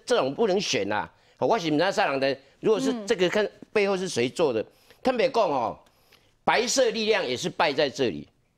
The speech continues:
Speaker 1: 好，我，我延续那个我上一段讲的，其实在这个，哦，太阳花学运跟洪仲丘事件之后，台湾确实有板块移动，
Speaker 2: 嗯。
Speaker 1: 出现第三块的白色力量。
Speaker 2: 是，是。
Speaker 1: 其实这地本来大家很有期待啦，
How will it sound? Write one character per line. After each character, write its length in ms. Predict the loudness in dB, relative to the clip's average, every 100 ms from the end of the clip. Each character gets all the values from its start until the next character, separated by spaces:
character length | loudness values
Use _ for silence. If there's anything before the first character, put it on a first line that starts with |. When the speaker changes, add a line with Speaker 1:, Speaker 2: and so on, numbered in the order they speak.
| _
Speaker 1:
好， 120 | -2
我， 220 | 2 2 0
我 200 | -2 -2 -6 -4
延 160 | 0 2
续 260 | 0 0 0
那 120 | 0
个 100 | 2
我 80 | 2
上 200 | 2 0
一 60 |
段 200 | 2 0
讲 240 | 0 -4 -2
的， 80 | -2
其 160 | -2
实 140 | -2 -2
在 180 | -2
这 140 | 0 0
个， 240 | 0 -2 _ _ _ -4
哦， 220 | -2 -2 -8 _ _ _ _ _ _ _ 0
太 80 |
阳 140 | 0 2
花 180 | 2 2
学 180 | 0
运 160 | 0 0
跟 300 | 0 0 -2 -10 -6
洪 180 | -2 0
仲 160 | 0
丘 140 | 0 -2
事 140 | -2
件 120 | -2
之 80 | -2
后， 60 | -4 -16 _ -2
台 160 | 0
湾 140 | 0 0
确 180 | 0 0
实 120 | 0
有 120 | 0
板 220 | 0 -2
块 120 | 0
移 160 | -2 -2
动， 160 | -4 -6 -10
Speaker 2:
嗯。 160 | -6
Speaker 1:
出 180 | 0 2
现 240 | 2 0 -2
第 200 | -4 -2
三 240 | 0 0
块 180 | 0 0
的 80 | 0
白 200 | -2 -2
色 220 | 0 0 0
力 140 | 0
量。 120 | -4 -6
Speaker 2:
是， 440 | -12 -6 -4 -4 -10
是。 140 | -6
Speaker 1:
其 60 | -4
实 100 | -2
这 140 | -4
地 200 | 0 0
本 220 | 2 0
来 160 | 2 0
大 140 | 0
家 120 | 0 0
很 120 | 2
有 120 | 2
期 220 | 0 -4
待 200 | -2 -2
啦， 140 | -6